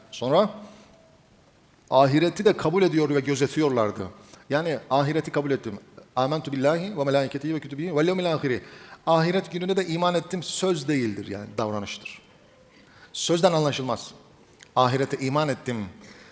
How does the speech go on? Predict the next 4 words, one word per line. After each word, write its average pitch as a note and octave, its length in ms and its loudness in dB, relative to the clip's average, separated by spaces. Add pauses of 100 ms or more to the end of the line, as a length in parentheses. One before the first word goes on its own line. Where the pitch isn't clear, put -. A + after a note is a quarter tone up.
(200)
Amentü A#2+ 600 0 (540)
maddesi G#2+ 640 -2 (360)
sözlü A2+ 520 -4
olmaz. F#2 540 -10